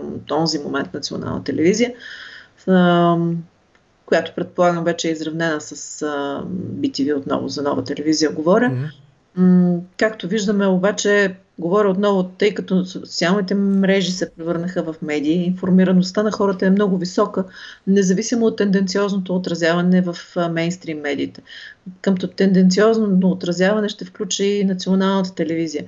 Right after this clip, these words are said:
Speaker 1: Сега тук даже зрителите, има неща, които зрителите няма дори да забележат. Забелязваме ги е такива медийни животни, като аз и ти. Например,
Speaker 2: Да.
Speaker 1: когато Българска национална телевизия излъчва,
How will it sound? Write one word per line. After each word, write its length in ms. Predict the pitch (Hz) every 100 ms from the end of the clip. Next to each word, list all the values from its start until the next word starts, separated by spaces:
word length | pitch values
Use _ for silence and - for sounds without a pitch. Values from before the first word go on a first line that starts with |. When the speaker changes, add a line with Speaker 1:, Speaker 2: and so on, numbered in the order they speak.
| - - -
Speaker 1:
Сега 240 | - 202 190
тук 180 | - 185
даже 260 | 214 208
зрителите, 480 | 185 214 240 202 226
има 140 | 226
неща, 300 | 208 - 226
които 200 | 220 214
зрителите 440 | 185 196 185 - 185
няма 240 | 190 196
дори 140 | 180 190
да 100 | 185
забележат. 560 | 175 170 170 170 160
Забелязваме 520 | 156 160 175 175 175
ги 100 | 170
е 80 | 165
такива 300 | 165 - 165
медийни 340 | 165 165 160 151
животни, 400 | 156 156 160 185
като 220 | - 147
аз 280 | 143 147 -
и 40 |
ти. 160 | - - - - - -
Например, 480 | 180 185 269 214 135 - _ _ -
Speaker 2:
Да. 180 | 123 139
Speaker 1:
когато 400 | 143 247 269 220 -
Българска 500 | 185 202 269 254 -
национална 520 | 214 185 202 214 220 185
телевизия 440 | 165 180 226 220
излъчва, 580 | 196 220 - 165 170